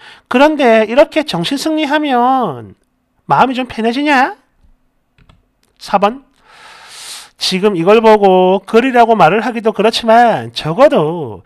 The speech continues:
이 안에서 배움의 깊이와 인성이 드러나는 건 다 있네요. 음. 오 번, 아니 그래서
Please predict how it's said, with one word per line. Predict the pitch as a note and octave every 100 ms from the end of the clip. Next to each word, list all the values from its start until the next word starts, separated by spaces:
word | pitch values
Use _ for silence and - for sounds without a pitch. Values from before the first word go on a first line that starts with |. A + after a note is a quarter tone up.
| _ _ -
이 | E3+
안에서 | G3 B3+ B3+ - F#3 G3 G#3+
배움의 | A3 B3 A#3 A3+
깊이와 | B3 C4+ C4 A3+
인성이 | G3+ C4 C4+ B3
드러나는 | G3+ A#3+ B3 A3+ A#3
건 | A#3 A#3
다 | F3
있네요. | G#3+ C4 A3+ A2+ G2+ E3 A3+
음. | D#3+ B2+ G#2+ F#2+ _ _ _ _
오 | C3
번, | D#3+ F#3+ A#3 _ _ _ _ _ _ _
아니 | - G3+ B3
그래서 | C4 D4 D4 G#3 A#2 G#2